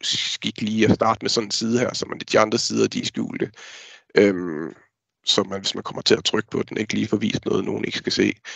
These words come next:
Men, men, øh, på den måde, så er det det, jeg har adgang til her, og nu er, nu har vi så det her alarmanalyse mobillayout. Den der alarmanalyse desktop-udgave, den bad, øh, Claus jo faktisk ikke om, så den vil jeg så lige gå ind og, og,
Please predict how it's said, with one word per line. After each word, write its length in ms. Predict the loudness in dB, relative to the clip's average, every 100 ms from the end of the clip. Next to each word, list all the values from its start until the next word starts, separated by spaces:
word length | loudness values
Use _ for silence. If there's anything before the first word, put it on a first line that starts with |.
| -16 -20 _
Men, 260 | 6 6 8
men, 220 | 8 10
øh, 160 | 8 8
på 60 | 10
den 160 | 10 10
måde, 120 | 8
så 80 | 8
er 20 |
det 140 | 8
det, 80 | 10
jeg 140 | 10
har 80 | 10
adgang 360 | 10 8 4 4
til 140 | 4
her, 120 | 4
og 200 | 4 2
nu 120 | 2 6
er, 180 | 6 4
nu 80 | 4
har 140 | 4
vi 60 | 4
så 120 | 2
det 120 | 0
her 220 | 2 0 -2 -12 -20 _ 4
alarmanalyse 680 | 4 4 0 -2 -4 -4
mobillayout. 680 | -8 -6 -6 -4 -6 -8 -12 -18 _ 2
Den 120 | 8
der 100 | 10
alarmanalyse 720 | 10 8 8 4 2 -2 -6
desktop-udgave, 1040 | 0 2 2 0 -4 -6 -10 -4 -2 -2 -6 _ _ _ _
den 120 | 2 8
bad, 180 | 6 6 -2
øh, 440 | -2 -2 -4 -6
Claus 280 | 4 4 4
jo 60 | -2
faktisk 320 | -4 -2 -4
ikke 160 | -2 -2
om, 160 | -4 _ _
så 120 | 6
den 140 | 6 8
vil 60 |
jeg 100 | 6
så 100 | 6
lige 140 | -2 2
gå 100 | 2
ind 180 | 2 -2
og, 220 | 0 0 0 -4
og, 180 | -6